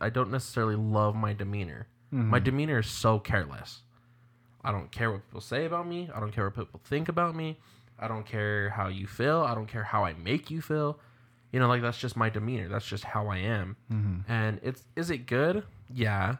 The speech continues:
Speaker 1: Is it bad? Yeah.
Speaker 2: Like, it has its pros and cons.
Speaker 1: Right. But, like, um, like Agro said on episode two,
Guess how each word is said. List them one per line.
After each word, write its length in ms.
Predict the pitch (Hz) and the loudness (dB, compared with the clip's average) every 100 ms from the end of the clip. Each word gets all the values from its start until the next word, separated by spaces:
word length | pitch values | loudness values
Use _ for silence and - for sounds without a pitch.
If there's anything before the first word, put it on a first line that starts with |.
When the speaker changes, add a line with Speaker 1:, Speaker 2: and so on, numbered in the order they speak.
| - | -2
Speaker 1:
Is 140 | 123 | 0
it 140 | 117 107 | 0 2
bad? 360 | 107 104 120 - - | 4 4 2 -4 -10
Yeah. 400 | 107 95 92 107 - - | -2 0 0 -2 -4 -4
Speaker 2:
Like, 180 | 110 110 | -2 0
it 80 | |
has 160 | 110 127 | 0 0
its 160 | 101 - | -2 0
pros 280 | 113 104 | 2 2
and 100 | 87 | 0
cons. 460 | 95 92 87 104 107 | -4 -4 -4 -6 -6
Speaker 1:
Right. 480 | 151 151 110 110 - - _ - - - | 2 6 6 4 0 -14 _ -20 -20 -2
But, 120 | 127 | 0
like, 360 | 117 110 104 - _ - _ _ _ - | 2 2 -2 -12 _ -20 _ _ _ -4
um, 540 | 117 110 107 101 98 110 _ - - | 0 2 2 -2 -6 -12 _ -14 -4
like 140 | 110 | -2
Agro 320 | - 120 117 110 | 4 4 6 2
said 220 | 113 107 | 2 2
on 200 | 107 104 | 2 2
episode 460 | 110 110 104 107 107 | 0 0 0 -2 -2
two, 480 | - 156 147 139 | -2 2 2 2